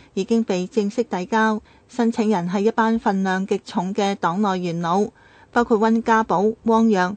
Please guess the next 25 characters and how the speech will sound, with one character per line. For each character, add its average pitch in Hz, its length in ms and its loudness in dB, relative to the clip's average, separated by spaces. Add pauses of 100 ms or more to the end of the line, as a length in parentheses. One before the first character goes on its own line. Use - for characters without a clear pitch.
(180)
甚 247 200 2
至 277 120 0
係 220 300 2
曾 262 220 0
慶 214 220 0
紅。 175 280 -4 (460)
佢 202 100 -2
哋 190 180 0
只 - 160 -2
係 220 240 4
做 185 200 -2
咗 185 100 -2
一 220 120 2
件 196 260 -2
事， 202 340 0 (300)
申 233 220 2
請 196 280 -4
出 247 180 -4
國 214 280 -4
療 170 200 -4
養， 180 300 -2 (380)
唔 196 120 0
限 220 280 0
地 220 200 4
點， 214 300 0